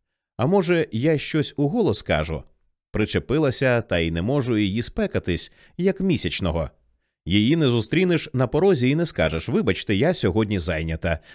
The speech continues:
загляньте іншим разом». В усякому разі, гадаю, ви не ображаєтеся, що я вдаю із себе Куміко. Я ж роблю це ненавмисно. Ох, дрімота вже напала. Зараз посплю години три-чотири,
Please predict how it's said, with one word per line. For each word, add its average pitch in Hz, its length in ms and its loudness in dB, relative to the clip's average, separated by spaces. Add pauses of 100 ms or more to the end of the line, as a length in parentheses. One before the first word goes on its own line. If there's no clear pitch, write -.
(100)
загляньте 190 540 0
іншим 160 440 -2
разом». 110 400 -2 (480)
В 80 60 -6
усякому 82 500 -2
разі, 147 380 0 (300)
гадаю, 180 480 2
ви 156 160 2
не 156 120 0
ображаєтеся, 123 920 0
що - 180 -2
я 98 220 2
вдаю 98 340 2
із 98 120 0
себе 87 300 0
Куміко. 90 580 -2 (480)
Я 92 200 2
ж 90 120 -2
роблю 98 280 4
це 92 280 0
ненавмисно. 101 720 0 (500)
Ох, 87 600 -2 (300)
дрімота 160 500 2
вже 98 180 2
напала. 73 480 -2 (440)
Зараз 185 340 2
посплю 180 460 0
години 143 340 4
три-чотири, 110 760 2